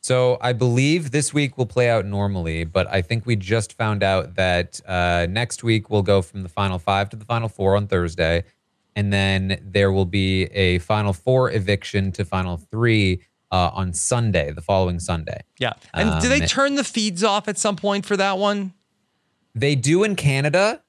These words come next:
Speaker 1: Uh, they don't usually in the U S, so
Speaker 2: Okay.
Speaker 1: we will probably still have feeds up until, you know, close to the finale.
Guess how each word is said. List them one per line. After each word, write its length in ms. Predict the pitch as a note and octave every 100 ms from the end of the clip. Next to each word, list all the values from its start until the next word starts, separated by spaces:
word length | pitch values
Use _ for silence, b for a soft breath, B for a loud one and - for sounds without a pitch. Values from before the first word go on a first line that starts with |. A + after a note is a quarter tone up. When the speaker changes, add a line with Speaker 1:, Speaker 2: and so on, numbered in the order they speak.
| _
Speaker 1:
Uh, 540 | A#2+ A#2+ A#2 A#2 A2+ A2+
they 680 | G#2 B2 A#2 A#2 A#2 A2+ A2
don't 340 | G#2+ A#2+ B2
usually 560 | A2 A2+ A2+ A#2+ B2+ C3
in 80 | B2
the 80 | A#2+
U 160 | A#2
S, 340 | A2 D3+ - -
so 160 | - A2
Speaker 2:
Okay. 80 |
Speaker 1:
we 80 | G2+
will 100 | G2+
probably 400 | F#2+ G2+ G2 G2+
still 220 | F#2 G2+
have 160 | F#2 E2+
feeds 420 | - F2+ F2+ E2+ -
up 160 | F2+
until, 680 | F2+ E2+ - F2 E2+ E2+ E2 F#2
you 80 |
know, 120 | E2+ D#2+
close 360 | - E2+ D#2+
to 280 | - F2 E2+
the 60 | E2
finale. 520 | - E2 E2 G#2 C3+